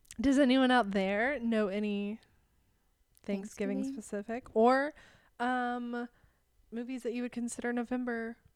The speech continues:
Speaker 1: horror movies? You know,
Speaker 2: Yes. Do
Speaker 1: let
Speaker 2: you
Speaker 1: us
Speaker 2: do
Speaker 1: know.
Speaker 2: this? Is it just
Speaker 1: Yeah.
Speaker 2: me?
Speaker 1: Is it just
Speaker 2: Am I
Speaker 1: Emily? Is
Speaker 2: crazy?
Speaker 1: she a freak?
Speaker 2: Am I a
Speaker 1: Let us
Speaker 2: freak?
Speaker 1: know. <laughs>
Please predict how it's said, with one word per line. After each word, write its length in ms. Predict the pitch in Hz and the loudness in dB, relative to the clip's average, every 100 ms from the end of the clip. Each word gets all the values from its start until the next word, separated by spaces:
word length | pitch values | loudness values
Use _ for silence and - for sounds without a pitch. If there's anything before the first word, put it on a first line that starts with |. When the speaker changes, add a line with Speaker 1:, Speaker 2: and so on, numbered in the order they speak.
| _ | _
Speaker 1:
horror 140 | - 339 | 0 2
movies? 600 | 302 220 269 339 - - _ _ | 2 -2 -6 -10 -16 -20 _ _
You 140 | 226 226 | -10 -10
know, 60 | 208 | -10
Speaker 2:
Yes. 220 | - - | -14 -8
Do 100 | 202 | -2
Speaker 1:
let 100 | 214 | 2
Speaker 2:
you 60 | 196 | 2
Speaker 1:
us 40 | 233 | 2
Speaker 2:
do 80 | |
Speaker 1:
know. 60 | 262 | 2
Speaker 2:
this? 500 | 311 339 - - - - | 2 0 -2 -10 -14 -8
Is 140 | 208 | -4
it 120 | 196 | -4
just 280 | 180 196 - | -4 -6 -4
Speaker 1:
Yeah. 180 | 185 202 | -4 -2
Speaker 2:
me? 240 | 254 330 349 _ _ _ _ | -2 -4 -10 _ _ _ _
Speaker 1:
Is 60 | |
it 60 | 196 | -12
just 160 | 214 202 | -6 -4
Speaker 2:
Am 100 | 196 | -2
I 100 | 190 | -2
Speaker 1:
Emily? 180 | 226 269 359 | -2 -6 -10
Is 60 | 339 | -4
Speaker 2:
crazy? 560 | 202 185 220 294 - 214 - | -2 0 0 -2 -4 -10 -16
Speaker 1:
she 60 | |
a 60 | 196 | -18
freak? 600 | - - 220 339 - - - _ _ | -16 -12 -8 -8 -12 -20 -20 _ _
Speaker 2:
Am 120 | 202 | -6
I 80 | 240 | -4
a 60 | 320 | 2
Speaker 1:
Let 140 | 233 | 4
us 160 | 359 254 | 4 2
Speaker 2:
freak? 60 | |
Speaker 1:
know. 320 | 381 453 190 - - - | 2 4 2 0 -8 -4
<laughs> 80 | 403 | 0